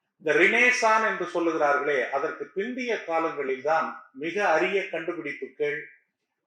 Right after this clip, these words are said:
அல்லது மனித பிரச்சனைகளை தீர்க்கக்கூடிய வடிவங்கள் எல்லாம் வந்திருக்கிறது. அதற்கு முன்பு இருந்தெல்லாம் அழிந்து போயின. ஆனால்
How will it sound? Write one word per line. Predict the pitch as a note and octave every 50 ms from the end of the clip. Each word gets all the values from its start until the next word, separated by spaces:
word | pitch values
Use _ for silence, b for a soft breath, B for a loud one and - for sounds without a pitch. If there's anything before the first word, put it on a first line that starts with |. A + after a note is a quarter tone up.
| _ _ -
அல்லது | F#3 G#3 A3 G#3+ G3
மனித | D#3+ D3 D#3+ G3 B3 A#3+ C4+
பிரச்சனைகளை | C4 - - F3+ E3+ - - B3 B3+ B3+ A3 G#3+ G3 F#3 F#3 -
தீர்க்கக்கூடிய | - G3 G3 G3 F#3+ F#3 F3 - F#3 E3+ E3+ D#3+ C#3
வடிவங்கள் | C#3 C#3+ E3+ F3+ F3 D#3+ D#3 D3+
எல்லாம் | C#3+ C3+ C#3 D#3 G3 A3
வந்திருக்கிறது. | G#3 F3 F3 - - - - G#2 G2+ - - _ _ _ _ _
அதற்கு | C#3 D3 E3 D#3+ D#3 E3
முன்பு | F3+ G3+ A3 A3 A3+
இருந்தெல்லாம் | A3 G3+ G#3 G#3 G#3+ A#3 A#3
அழிந்து | A#3 A3 A3+ A#3+ C4+ C4 B3 A#3+ F#3+
போயின. | E3+ D#3+ D3+ B2 A#2 A2+ - - - _ _ _ _ _ _ _ _ _ _ _ _ _ _ _ _ _ _ _ _ _ _ _ -
ஆனால் | F#3+ G#3+ B3 B3+ A3+ -